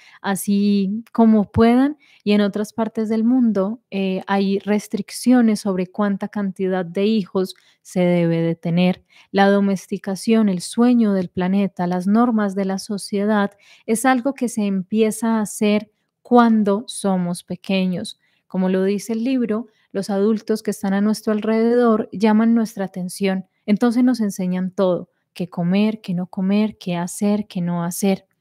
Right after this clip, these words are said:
Más adelante pasa que todo esto, toda esta programación se convierte en patrones, nuestros patrones de comportamiento, cómo vemos el mundo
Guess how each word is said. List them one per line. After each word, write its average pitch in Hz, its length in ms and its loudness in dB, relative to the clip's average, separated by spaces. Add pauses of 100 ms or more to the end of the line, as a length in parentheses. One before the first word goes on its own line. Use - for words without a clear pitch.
(400)
Más 190 180 -2
adelante 214 760 0 (300)
pasa 233 300 2
que 262 140 -4
todo 277 600 2
esto, 240 480 0
toda 214 240 0
esta 254 300 -4
programación 214 1040 4 (220)
se 214 180 -2
convierte 196 540 0
en 220 120 0
patrones, 196 840 0
nuestros 226 520 0
patrones 254 600 -2
de 269 160 -2
comportamiento, 202 1200 -2 (320)
cómo 254 500 6
vemos 247 720 2
el 180 180 0
mundo 180 560 0